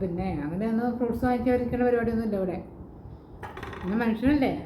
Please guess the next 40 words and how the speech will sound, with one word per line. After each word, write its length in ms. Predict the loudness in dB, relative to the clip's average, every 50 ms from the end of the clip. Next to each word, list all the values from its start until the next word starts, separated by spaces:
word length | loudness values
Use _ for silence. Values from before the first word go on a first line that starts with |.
| -10 -12
നമ്മൾ 180 | -8 -8 -4 -4 -4
പുറത്തേക്ക് 280 | -4 -4 -4 -4 -2
പോകുമ്പോൾ 240 | -4 -4 -4 -4 -4 -4
കാണുമ്പോൾ 340 | -4 -4 -4 -2 -2 -2 -4 -4 -6 -8 -6
പുളി 140 | -2 2 2 2
വാങ്ങിച്ചുകൊണ്ട് 340 | 2 2 0 -2 0 0 2 2
വരുന്നത് 260 | 2 0 0 -2 -2 -2
അത്രേ 180 | -4 -4 -4 -4 -4
ഉള്ളൂ. 120 | -4 -4 -6 -8 -8 -8 -8 -8 -8 -8 -8 -8 -8 -8 -8 -8 -8 -6 -6 -6 -4 -4 -4 -2 -2
പഴം 220 | 0 0 2 2 0 0
ഞാനിപ്പം, 440 | 0 0 0 -2 -2 -2 -2 -2 -4 -6 -6 -8 -10 -10 -10 -8 -8 -6 -6 -8 -8 -10 -8 -8
ഉം, 200 | -8 -6 -6 -6 -4 -4
തിരുവാതിരയ്ക്ക് 520 | -2 0 2 2 2 2 2 0 4 4 4 4
രാവിലെ 220 | 4 2 2 0 0 -2
കഴിക്കണമല്ലോ 400 | -2 -2 -2 -4 -4 -2 -2 -2
എന്ന് 100 | -2 -2
വെച്ചിട്ട് 200 | -4 -4 -4 -4 -4
ഞാൻ 80 | -4 -4 -4
വാങ്ങിച്ചാൽ 260 | -4 -2 -2 0 0 0
കഴിഞ്ഞ 140 | 0 -2 -4
ദിവസം 120 | -4 -6 -8
പച്ചക്കറിക്കാരനോട്. 680 | -8 -6 -6 -6 -6 -6 -6 -6 -4 -4 -4 -6 -6 -8 -10 -12 -12 -10 -10 -10
പിന്നെ 320 | -8 -8 -8 -6 -4 -2 0 0
ഡെങ്കു 200 | 2 2 2 0 0
വന്നേ 160 | 0 0 0 0
പിന്നെ 160 | 0 0 0 2
ക്ഷീണമൊക്കെ 440 | 2 0 0 0 0 0 0 0 0
ഉണ്ടല്ലോ, 220 | 2 2 2 0 0 0 -2
മാറി 280 | -2 -2 -2 0 0 0 0
എന്നാലും. 320 | 0 0 -2 -4 -4 -6 -6 -8 -10 -10 -12 -12 -12 -14 -16 -16 -10
അപ്പോൾ 140 | -6 -4 -4
ഇടയ്ക്ക് 220 | -4 -4 -2 0 2 2
കഴിക്കാമല്ലോ 360 | 2 4 4 4 4 6 6
എന്ന് 80 | 4 4
വെച്ചിട്ട് 240 | 4 4 4 4 2 2 2 -4 -8 -12 -14 -14 -14 -16 -16 -14 -14 -14 -14 -14 -14 -16 -12 -4 0
ഞാൻ 80 | 4 4 4
ഇടയ്ക്ക് 200 | 4 4 2 2 2
വാങ്ങിച്ചോളാൻ 380 | 2 2 4 4 4 4 4 4
പറയും 180 | 2 0 0 0 -2
ഞാനാണെങ്കിൽ. 380 | 0 0 0 0 -2 -2 -4